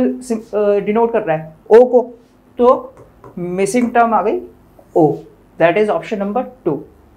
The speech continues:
तो next question में बढ़ते हैं। तो क्वेश्चन टू था, जैसे कि सिंपल दे रखा है हमें कि अपर एरो दे रखा है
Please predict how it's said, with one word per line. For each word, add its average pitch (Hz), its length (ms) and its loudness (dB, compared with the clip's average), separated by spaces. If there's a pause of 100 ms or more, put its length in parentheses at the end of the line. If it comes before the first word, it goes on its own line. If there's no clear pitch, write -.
(200)
तो 220 60 -6
next 208 220 -2
question 233 220 -4
में 226 100 -10
बढ़ते 214 200 -14
हैं। - 80 -20 (2000)
तो 277 60 -4
क्वेश्चन 247 300 2
टू 294 160 -2
था, 185 160 -2 (840)
जैसे 220 280 -2
कि 247 80 0
सिंपल 240 300 0
दे 240 80 2
रखा 226 160 -2
है 247 100 0
हमें 240 260 -4 (380)
कि 240 180 -4 (160)
अपर 233 280 2
एरो 226 240 2
दे 226 100 -2
रखा 220 180 -2
है 233 180 -6